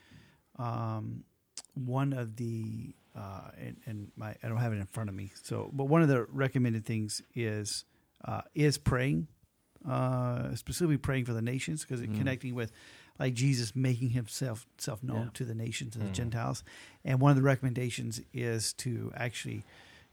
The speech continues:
Speaker 1: go through the cultural gardens, um, on M L K Drive and, uh, take, there's a link there to Operation World where it has, like, specific information about how to pray,
Speaker 2: Mm.
Speaker 1: uh, for the different nations there.
Speaker 3: Mm.
Speaker 1: And again, so just, again, trying to connect these things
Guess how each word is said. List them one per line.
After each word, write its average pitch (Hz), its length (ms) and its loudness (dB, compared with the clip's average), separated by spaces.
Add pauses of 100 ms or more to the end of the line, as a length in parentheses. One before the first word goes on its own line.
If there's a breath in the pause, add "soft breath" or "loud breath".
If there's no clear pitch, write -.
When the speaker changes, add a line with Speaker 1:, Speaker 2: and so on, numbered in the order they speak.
(100)
Speaker 1:
go 135 260 6
through 123 360 2
the 120 260 0
cultural 135 380 0
gardens, 120 640 -4 (120)
um, 104 680 -2 (340)
on 110 380 -2
M 127 120 0
L 110 120 0
K 117 400 -6 (400 soft breath)
Drive 110 480 -4 (120)
and, 104 640 -6 (200)
uh, 92 520 -8 (560)
take, 143 280 2
there's 123 200 0
a 113 80 0
link 139 280 2
there 123 180 0
to 113 100 -4
Operation 113 480 -2
World 113 280 0
where 107 100 -2
it 110 40 -2
has, 107 160 -2
like, 104 140 -6
specific 123 440 -4
information 110 460 -4
about 101 120 -8
how 110 100 -6
to 107 100 -6
pray, - 420 -6
Speaker 2:
Mm. - 760 -16
Speaker 1:
uh, 107 220 -4
for 151 320 2
the 127 240 -6
different 117 300 -2
nations 113 540 -4
there. 113 320 -8
Speaker 3:
Mm. 98 240 -6
Speaker 1:
And 165 80 0
again, 170 200 6
so 135 100 0
just, 143 200 4
again, 151 200 4
trying 151 220 2
to 135 40 2
connect 151 420 4
these 139 200 2
things 127 500 -2